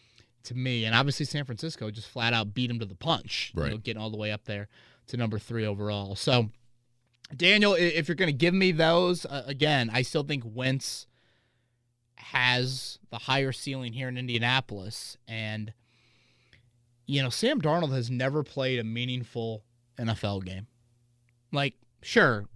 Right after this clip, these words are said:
Speaker 1: I guess your first game as a rookie is important, but, like, look at where the Jets' record has been
Speaker 2: Mm-hmm.
Speaker 1: entering the month of December.
Speaker 2: Yeah.
Speaker 1: This dude has not been in one pressure-packed, "Holy smokes, we're eight and six,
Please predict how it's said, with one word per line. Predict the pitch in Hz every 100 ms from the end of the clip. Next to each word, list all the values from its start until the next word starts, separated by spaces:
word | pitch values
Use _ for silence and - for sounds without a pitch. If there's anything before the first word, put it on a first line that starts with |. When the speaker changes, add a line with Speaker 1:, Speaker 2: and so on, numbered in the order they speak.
| -
Speaker 1:
I | -
guess | 135 139 -
your | 120 113
first | - 127 -
game | 123 123
as | 110
a |
rookie | 101 117 123 120
is | 113
important, | 101 123 104 117 113 110
but, | 110
like, | 110 113 - _ _ _ _
look | 143 190 -
at | 226
where | 202 196
the | 156
Jets' | 120 123 135 -
record | 120 127 131 120
has | 107
been | 113 110 104
Speaker 2:
Mm-hmm. | 87 82 82
Speaker 1:
entering | 143 135 143
the | 131
month | 127 123
of |
December. | 110 - 107 90 80 _ _
Speaker 2:
Yeah. | - -
Speaker 1:
This | 233
dude | - 269 254
has | 180
not | 143 147 156 - 135
been | 151 135
in | 120 110 117
one | 139 160 175 185 _ _ _
pressure-packed, | - 160 165 175 - 139 131 127 - - - -
"Holy | - 160 180
smokes, | 175 - 147 127 117 - - _ _ _ _ _ -
we're | 135 190 190
eight | 175
and | 147
six, | - 160 143 - -